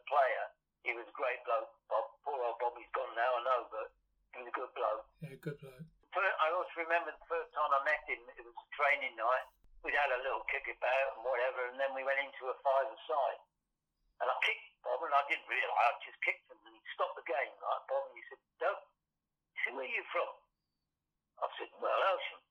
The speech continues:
Speaker 1: He said, "I knew that. When you kicked me," he said, "I knew you were from Elsham."
Speaker 2: <laughs>
Speaker 1: And me and Bob got on after that. Brilliant.
Speaker 2: <laughs> Lovely.
Speaker 1: Good bloke.
Speaker 2: Lovely.
Speaker 1: Really good, nice, nice bloke, Bob was,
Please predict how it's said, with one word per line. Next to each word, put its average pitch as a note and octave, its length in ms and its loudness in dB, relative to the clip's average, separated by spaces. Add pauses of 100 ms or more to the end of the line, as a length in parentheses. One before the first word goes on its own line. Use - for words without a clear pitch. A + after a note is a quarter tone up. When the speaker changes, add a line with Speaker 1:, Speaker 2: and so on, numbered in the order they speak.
Speaker 1:
He - 80 -14 (140)
said, G2+ 100 -4
"I A#2 240 2
knew A2+ 240 -6
that. G#2 240 0 (320)
When D3+ 160 -2
you G3+ 160 -4
kicked D#3+ 240 0
me," C3 240 -8
he - 80 -14
said, C3 140 -2
"I C3 260 4
knew B2 120 -4 (100)
you B2 160 -4
were A2+ 140 -8
from A#2 160 -6
Elsham." - 420 -2 (140)
Speaker 2:
<laughs> - 200 -2 (220)
Speaker 1:
And - 80 0
me F3 160 2
and - 80 -6
Bob F3 160 0
got - 160 0
on D3+ 160 4
after A#2+ 240 -2
that. B2+ 180 4 (140)
Brilliant. - 320 -2 (240)
Speaker 2:
<laughs> G3 480 2 (960)
Lovely. C3 400 -4
Speaker 1:
Good - 240 -6
bloke. - 400 -14
Speaker 2:
Lovely. C#3 320 -2
Speaker 1:
Really D3 240 0
good, D3 240 -6
nice, D3 320 6 (160)
nice D3+ 320 4
bloke, A#2+ 240 0
Bob A#2+ 240 -2
was, B2+ 160 -4